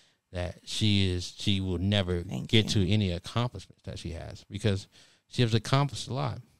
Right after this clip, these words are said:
Speaker 1: You know what I'm saying?
Speaker 2: Mm-hmm.
Speaker 1: And, you know, that's what I'm trying to tell you. You know what I mean? So it's like, if Shakita can do it pregnant, you can do the same thing too.
Speaker 2: Absolutely.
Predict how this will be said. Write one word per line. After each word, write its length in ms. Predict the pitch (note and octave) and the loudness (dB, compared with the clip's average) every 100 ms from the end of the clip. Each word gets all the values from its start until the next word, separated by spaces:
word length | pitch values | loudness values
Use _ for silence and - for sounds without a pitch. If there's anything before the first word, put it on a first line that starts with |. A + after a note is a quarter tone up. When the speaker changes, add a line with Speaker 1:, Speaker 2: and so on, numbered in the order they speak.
| _ _ _ | _ _ _
Speaker 1:
You 160 | G2+ G2 | 4 8
know 60 | |
what 60 | G#2 | 8
I'm 60 | G2+ | 6
saying? 360 | A2 A2+ A#2+ | 4 4 2
Speaker 2:
Mm-hmm. 300 | C#3+ C3+ - D3+ _ _ - | -2 -10 -20 -20 _ _ 0
Speaker 1:
And, 260 | G#2 G2+ G2+ | 4 6 6
you 80 | |
know, 160 | G2 G2 | 4 4
that's 240 | G2+ G#2+ | 2 0
what 100 | G#2+ | 2
I'm 100 | G#2 | 0
trying 240 | G2+ G#2 F#2+ | 2 2 2
to 80 | - | 2
tell 180 | G2 | 0
you. 220 | F#2+ F#2 G2 - | 0 -4 -8 0
You 60 | |
know 80 | F#2+ | 4
what 60 | G2 | 4
I 20 | |
mean? 220 | G2 G2 | 4 4
So 220 | F#2+ E2 E2+ | 2 0 0
it's 100 | F2+ | -2
like, 220 | F2+ - - _ _ | -4 -8 -16 _ _
if 460 | B2 G#2 - - - _ _ _ - | 4 4 2 -8 -12 _ _ _ -8
Shakita 500 | F2+ - C3 C3 C3+ | -6 2 6 8 8
can 140 | C3 | 6
do 200 | B2+ C3 | 4 0
it 140 | C3 - _ _ | -4 -8 _ _
pregnant, 500 | - D3+ D#3+ F3 G3+ _ _ _ _ _ _ _ _ _ _ _ F2 | 6 8 10 8 4 _ _ _ _ _ _ _ _ _ _ _ -6
you 160 | G#2+ | -4
can 100 | G#2+ G2 | -2 -2
do 120 | G#2+ | -2
the 80 | - | 0
same 220 | A#2 A2 | 2 2
thing 240 | A#2 A2+ | 2 2
too. 200 | - A#2+ G2 | 2 0 0
Speaker 2:
Absolutely. 880 | C3+ C3+ - C3+ C#3 C#3+ C#3 C#3 | -2 -2 -2 0 0 0 -2 -4